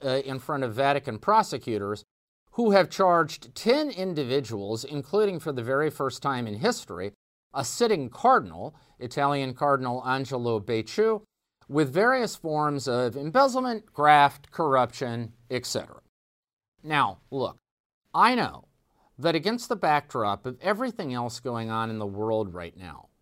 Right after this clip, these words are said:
right, the, the crisis in Afghanistan, the, the covid pandemic,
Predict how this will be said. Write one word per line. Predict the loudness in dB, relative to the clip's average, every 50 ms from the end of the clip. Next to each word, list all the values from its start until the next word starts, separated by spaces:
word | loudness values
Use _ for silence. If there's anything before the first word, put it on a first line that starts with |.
| _ _ _ _ _ _
right, | -4 -2 -2 -2 -2 -4
the, | -4 -4 -4
the | -4 -6
crisis | -6 -2 0 0 0 0 -2 -4 -6 -6 -4
in | -4 -4 -4 -4 -4 -4 -4
Afghanistan, | -4 -6 -8 -8 -8 -8 -6 -6 -6 -8 -10 -10 -10 -8 -8 -8 -8 -8 -8 -6
the, | -4 -4 -4 -4 -4 -4 -4 -4 -6
the | -8
covid | -6 -4 -2 -2 0 0 -2 -2 -4 -6 -10
pandemic, | -12 -10 -8 -8 -8 -6 -6 -6 -6 -8 -8 -10 -10 -12 -12